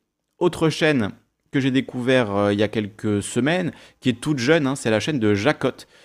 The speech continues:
qui vient, euh, à peine d'atteindre les cinq cents abonnés. Elle a été créée le deux décembre deux mille vingt, donc ça fait, euh, voilà, quoi, trois mois, deux mois et demi, trois mois. Euh, et c'est très intéressant, euh, le travail de, de Jacotte. Euh, je vais vous mettre un petit extrait.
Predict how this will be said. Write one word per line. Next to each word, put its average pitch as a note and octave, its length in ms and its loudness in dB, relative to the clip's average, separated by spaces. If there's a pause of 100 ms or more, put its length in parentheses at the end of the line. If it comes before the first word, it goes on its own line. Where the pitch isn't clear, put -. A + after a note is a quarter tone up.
(240)
qui A2+ 120 -8
vient, A2 420 0
euh, G2+ 120 -2 (100)
à D3 80 4
peine F3 180 0
d'atteindre C#3+ 380 2
les A2 100 4
cinq D3+ 200 0
cents - 320 -2
abonnés. A#2+ 580 0
Elle A#2+ 120 2
a A#2+ 40 4
été A#2 200 -2
créée B2+ 260 -4
le G2+ 120 0
deux B2+ 200 2
décembre C3+ 340 0
deux G#2+ 120 2
mille G#2 180 0
vingt, C#3+ 200 -2
donc G2 220 -6
ça F#2 140 -8
fait, G#2 300 -2
euh, F2+ 100 -6 (580)
voilà, F#2+ 220 -2
quoi, F2+ 160 -10
trois G#2+ 200 -2
mois, C3 240 4
deux A2 100 0
mois G#2+ 120 2
et B2 60 2
demi, C#3+ 120 0
trois - 160 -4
mois. D#3 220 0 (460)
Euh, G#2 500 0 (500)
et B2 280 4
c'est - 120 -6
très F3+ 160 -4
intéressant, A#2+ 600 0
euh, G#2 80 2
le G2+ 100 0
travail G#2+ 300 -2
de, G2+ 240 0
de G2+ 120 -2
Jacotte. B2+ 540 0 (340)
Euh, G2 680 -2
je F#2+ 100 -12
vais G2+ 60 -10
vous G2+ 120 -10
mettre A2 280 -6
un - 20 -8
petit - 260 -18
extrait. - 560 -6